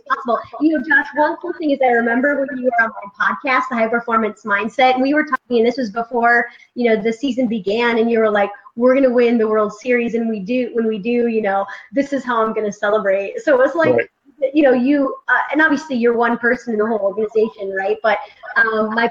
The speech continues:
Speaker 1: point is, it's like, you're, you're convinced you're gonna do that,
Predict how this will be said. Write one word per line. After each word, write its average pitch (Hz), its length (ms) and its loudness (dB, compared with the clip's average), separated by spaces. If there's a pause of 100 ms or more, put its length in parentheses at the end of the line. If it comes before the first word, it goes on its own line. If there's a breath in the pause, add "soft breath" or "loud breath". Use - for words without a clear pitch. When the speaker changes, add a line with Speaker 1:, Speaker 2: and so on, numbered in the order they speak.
Speaker 1:
point 285 200 -2
is, 254 120 -2
it's 226 140 -16
like, 214 240 0
you're, 247 400 4
you're 269 220 4
convinced 214 500 -6
you're 214 140 -2
gonna 214 180 -2
do 214 140 -4
that, 190 260 -2